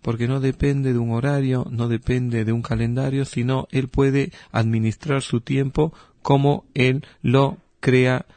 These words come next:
conveniente. Está la palabra deror,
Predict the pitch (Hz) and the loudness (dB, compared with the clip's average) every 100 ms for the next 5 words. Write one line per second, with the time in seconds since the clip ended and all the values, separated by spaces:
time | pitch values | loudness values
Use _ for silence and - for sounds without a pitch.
0 | _ - - 110 107 113 113 104 107 - | _ -8 -2 0 2 0 0 -2 -4 -10
1 | _ _ _ - - - _ _ _ _ | _ _ _ -20 -20 -20 _ _ _ _
2 | _ _ _ _ - 117 175 170 - 151 | _ _ _ _ -2 0 2 0 0 0
3 | 156 147 123 117 131 156 170 | 0 0 2 4 4 2 -2